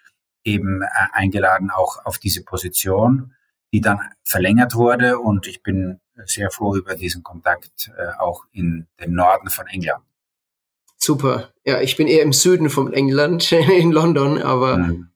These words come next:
Speaker 2: ich kenn's ja. Toll, das ist toll. Und da kommen wir, glaub ich, auch schon zum nächsten Thema. Ähm, Sie sind, oder Sie werden auf jeden Fall in den Medien als der, ähm, Experte für, ähm, ähm,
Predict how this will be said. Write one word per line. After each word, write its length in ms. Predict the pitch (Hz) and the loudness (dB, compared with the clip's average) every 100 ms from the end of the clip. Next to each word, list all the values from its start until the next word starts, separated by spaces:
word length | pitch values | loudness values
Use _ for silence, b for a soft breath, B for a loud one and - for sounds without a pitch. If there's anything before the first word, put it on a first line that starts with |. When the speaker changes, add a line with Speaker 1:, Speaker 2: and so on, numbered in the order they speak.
| _ | _
Speaker 2:
ich 340 | - - - - | -6 -6 -8 -4
kenn's 220 | 131 131 | -2 -2
ja. 180 | 135 127 - | -2 -6 -6
Toll, 240 | - 202 143 | 0 0 0
das 180 | 131 - | -2 -8
ist 160 | - _ _ _ | -16 _ _ _
toll. 180 | - 123 | -2 -2
Und 100 | 120 | 0
da 180 | 127 131 B _ _ _ | -2 -4 B _ _ _
kommen 160 | 156 | 0
wir, 40 | 165 | 4
glaub 120 | 160 | 4
ich, 100 | 151 | 4
auch 80 | 143 | 2
schon 240 | - 147 | 2 0
zum 340 | 135 135 127 131 | 2 0 2 2
nächsten 400 | 143 - - 123 | 0 -4 -6 -2
Thema. 560 | 135 131 131 135 135 | 2 2 4 2 0
Ähm, 280 | 123 123 123 | 0 0 -2
Sie 140 | 123 127 | -2 -2
sind, 340 | - 143 131 | 0 2 2
oder 80 | 117 | 0
Sie 180 | 123 131 | 2 2
werden 240 | 143 139 | 2 2
auf 80 | 131 | 0
jeden 160 | 135 | 0
Fall 80 | 131 | 0
in 100 | 127 | 0
den 140 | 120 123 | 0 2
Medien 320 | 131 131 123 | 2 2 0
als 300 | 117 117 - | -2 -4 -2
der, 260 | 120 113 | -2 0
ähm, 180 | 113 113 - _ _ _ | -2 -6 -8 _ _ _
Experte 640 | 123 - - 127 123 123 117 | -10 -8 -2 -2 2 0 0
für, 500 | - - 117 113 113 | -4 0 2 2 0
ähm, 360 | 117 110 110 - _ _ _ 127 | -4 -4 -6 -10 _ _ _ -8
ähm, 280 | 131 113 | -4 -6